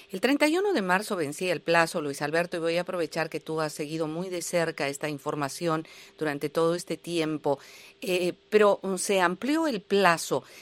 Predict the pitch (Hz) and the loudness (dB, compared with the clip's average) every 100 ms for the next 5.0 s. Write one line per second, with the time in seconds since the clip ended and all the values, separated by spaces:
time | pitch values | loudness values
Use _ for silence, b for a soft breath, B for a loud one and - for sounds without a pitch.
0 | B B 196 185 110 135 - _ - - | B B 0 0 -4 -12 -20 _ -14 -8
1 | 226 220 254 302 294 262 - - _ 185 | -4 -2 0 2 2 0 -6 -18 _ 2
2 | 247 254 202 - 180 - 156 - 254 240 | 2 2 -4 -2 -6 -2 -2 -2 -2 2
3 | 147 143 - 156 170 170 - 143 202 208 | 4 4 0 0 0 -2 -4 -4 -2 0
4 | 170 160 156 151 147 147 214 302 226 254 | 0 0 -2 -2 -4 -4 -2 0 0 -2